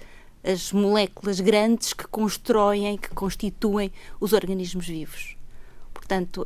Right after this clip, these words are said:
eh, a bioquímica, na sua generalidade, vai, eh, explicar como é que são essas partículas, como é que elas interagem umas com as outras de maneira a constituir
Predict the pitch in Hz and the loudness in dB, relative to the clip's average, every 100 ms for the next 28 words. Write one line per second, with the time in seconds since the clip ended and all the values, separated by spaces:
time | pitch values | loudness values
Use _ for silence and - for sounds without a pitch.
0 | - 185 180 175 - - - 190 175 208 | 0 0 0 -2 -6 -2 2 2 4 2
1 | 196 - 196 180 180 185 190 - 196 185 | 2 -2 0 -2 -4 -4 -4 -2 -4 -2
2 | 190 196 196 202 202 208 214 233 - - | -2 -2 -2 -2 0 0 0 -4 -12 -16
3 | - - 202 220 202 185 - 190 180 170 | -14 -6 2 2 4 0 -2 0 0 0
4 | 165 151 - - - - 196 - 214 160 | -2 -4 -8 -4 -4 -4 -6 -2 2 2
5 | - - - - - - - 269 262 220 | 0 -12 -18 -18 -18 -14 4 8 8 8
6 | 180 - 175 - - 202 165 156 - 170 | 2 -4 -6 -4 -2 -2 -2 -6 -8 -8
7 | - 165 - - - - - - - - | -8 -12 -10 -10 -12 -14 -18 -20 -18 -8
8 | - 185 - 240 - 302 285 - - 254 | -2 0 0 -4 -2 -4 -4 -6 -4 0
9 | 240 220 - 214 190 170 - - - - | 2 0 0 0 0 -2 -4 -6 -10 -12
10 | - - 240 247 - 214 208 208 196 190 | -12 -2 4 6 6 4 6 4 2 0
11 | 196 208 190 - 202 190 220 190 180 175 | 0 0 -2 -2 0 4 2 2 -4 -2
12 | 190 196 202 185 180 - 208 - 208 185 | 0 0 0 0 -2 -2 -2 -2 -4 -4
13 | 180 208 196 | -2 0 0